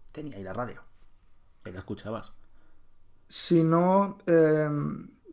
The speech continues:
Speaker 2: también no son gama alta, pero bueno, la gama media que ha sacado este año Samsung también tiene radio, es de la cin-, Galaxy A cincuenta, Galaxy A setenta y tal,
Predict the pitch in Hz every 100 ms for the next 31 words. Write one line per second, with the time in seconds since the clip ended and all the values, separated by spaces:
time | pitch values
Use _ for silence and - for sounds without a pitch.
0 | - 165 156 160 165 170 170 - - -
1 | 160 165 160 170 165 160 170 170 170 147
2 | 143 151 143 135 147 151 156 151 151 147
3 | 147 147 147 151 143 143 156 147 156 147
4 | 139 135 139 139 139 143 139 143 143 -
5 | 143 135 139 139 151 147 143 139 135 135
6 | 143 147 147 139 - 143 - 143 160 160
7 | 160 156 156 147 147 135 - 147 135 -
8 | 147 151 147 143 143 143 190